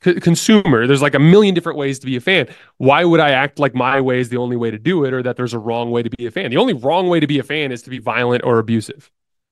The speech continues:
right? Like that stupid couple who called K D a bitch and then tried to be nice to his face right after. Like,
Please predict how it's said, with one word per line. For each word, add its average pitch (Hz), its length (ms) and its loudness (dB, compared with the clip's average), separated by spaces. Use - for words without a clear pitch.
right? 120 280 0
Like 151 140 2
that 135 220 0
stupid 165 420 -2
couple 135 340 -2
who 123 160 -4
called 135 420 0
K 135 200 -4
D 135 140 -4
a 123 60 -4
bitch 127 480 -8
and 127 100 -4
then 123 120 -4
tried 131 260 -4
to 123 40 -6
be 131 100 -4
nice 123 260 -6
to 135 100 -8
his 110 140 -10
face 127 260 -2
right 120 160 -2
after. 113 340 -4
Like, 113 180 -6